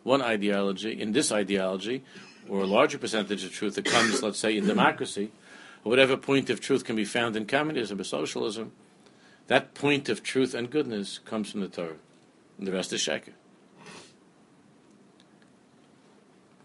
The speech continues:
This preeminent perfection, superiority of the Torah applies not only to moral and political systems. It's not only what's in Pirkei Avos, it's not only moral systems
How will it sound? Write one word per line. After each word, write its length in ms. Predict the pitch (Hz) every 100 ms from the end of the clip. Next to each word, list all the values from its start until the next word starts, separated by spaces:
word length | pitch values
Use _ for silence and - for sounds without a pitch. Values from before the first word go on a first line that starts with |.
| - -
This 200 | - 160
preeminent 640 | - - 131 113 127 120 104
perfection, 600 | 101 - 110 104 107 95
superiority 640 | 95 87 101 104 104 104
of 100 | 90
the 80 | 92
Torah 320 | - 107 104
applies 360 | 98 107 104
not 160 | 113 127
only 160 | 120 113
to 140 | 104
moral 400 | 92 98 104 104
and 120 | 92
political 320 | 98 92 90
systems. 600 | 82 95 90 - - - - _ _ _ _ _ -
It's 120 | -
not 100 | 131
only 180 | 135 123
what's 180 | 101 101
in 80 |
Pirkei 240 | 95 95 87
Avos, 420 | 117 107 98 -
it's 140 | 95
not 140 | 101 104
only 160 | 98
moral 400 | 92 101 120 120
systems 600 | 110 107 101 101 90 87